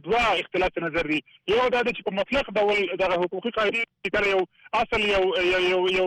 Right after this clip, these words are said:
خپل وجودي فلسفه د پارلمان سوال لاندې راځي او هغه ته مقن-، تق-، آه، قانوني مشروعیت نه لري. نو، نو بنا، نو بنا پر دې باندې دغه شورا خپل اهمیت د لاسه ورکوي او بالاخره د دې فیصلې مردودې ګڼل کېږي. اما د ضرورت پر اساس باندې مثلا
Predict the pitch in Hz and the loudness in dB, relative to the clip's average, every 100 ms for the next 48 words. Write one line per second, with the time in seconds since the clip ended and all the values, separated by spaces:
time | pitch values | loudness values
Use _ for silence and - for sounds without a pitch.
0 | 175 - 233 214 196 185 180 233 214 202 | -2 -2 0 2 2 -2 -4 -4 -4 -4
1 | 196 220 202 196 190 220 - 226 240 220 | -2 -2 0 0 0 0 0 0 0 0
2 | 208 196 190 185 - - 165 175 185 226 | 0 0 -2 -6 -10 -4 0 2 2 0
3 | - 196 185 185 190 185 196 180 185 190 | 0 -2 0 -2 -6 -4 -4 -4 -4 -2
4 | 190 180 185 185 190 196 180 180 190 185 | -2 -2 -6 -12 -4 -2 0 0 -2 -4
5 | - 190 190 208 220 - 220 - 240 233 | -6 -2 -2 -2 -2 -2 -4 -2 -2 -2
6 | 214 202 190 190 196 240 220 190 190 185 | -2 -6 -8 -4 -2 0 -2 -6 -8 -8
7 | 185 180 233 247 226 226 220 208 202 - | -6 -2 -2 0 -2 0 0 -2 -6 -10
8 | _ 170 196 240 220 214 226 - 226 214 | _ -6 0 0 0 0 0 0 -2 0
9 | 185 220 202 247 294 254 247 220 202 220 | -2 -2 0 0 0 -2 -2 0 0 0
10 | 208 208 202 _ _ 180 196 - 208 202 | 0 0 0 _ _ -4 -2 -2 -2 0
11 | 214 196 185 185 175 160 170 156 147 _ | 0 0 -2 0 0 0 -2 -2 -6 _
12 | - 226 269 254 220 196 226 - 240 226 | -2 0 2 0 0 2 0 2 0 2
13 | 220 - 214 208 202 180 196 | 0 0 -2 0 -2 0 -2